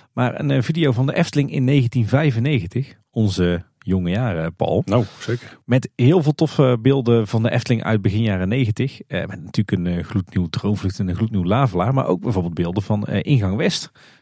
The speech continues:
Speaker 1: Van het, eh, kinderbad. Van Monsieur Cannibal, nog zonder dak. En ook een, eh, vrij leeg sprookjesbos.
Speaker 2: Ja.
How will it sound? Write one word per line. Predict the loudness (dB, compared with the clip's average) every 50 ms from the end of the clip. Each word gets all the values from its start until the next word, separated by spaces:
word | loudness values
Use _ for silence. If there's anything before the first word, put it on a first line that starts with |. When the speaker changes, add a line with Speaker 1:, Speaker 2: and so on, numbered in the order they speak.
| _ _
Speaker 1:
Van | -8 -4 -2 -2
het, | -2 -2 -2 0
eh, | -2 -2 0
kinderbad. | -2 0 2 2 0 2 2 0 -2 -2 -4 -10 -16 _ _ _ _ _ _ _ _
Van | -6 -2 -2 0 2
Monsieur | 0 0 2 0 0 -2
Cannibal, | -2 -2 -2 -2 -2 -2 -2 -2 -2
nog | -4 -4 -4
zonder | -2 -2 -2 -2 -2 -2
dak. | 0 0 -2 -2 -4 -10 -20 -16 _
En | -2 -2 -2 0 0
ook | -2 -4 -2 -2
een, | -4 -4 -2 -2
eh, | -2
vrij | 0 0 0 0 0
leeg | 0 0 0 -2 -2 -4
sprookjesbos. | -2 0 0 0 0 -2 -6 -6 -6 -6 -6 -6 -12 -18 _ _ _ _
Speaker 2:
Ja. | -2 0 0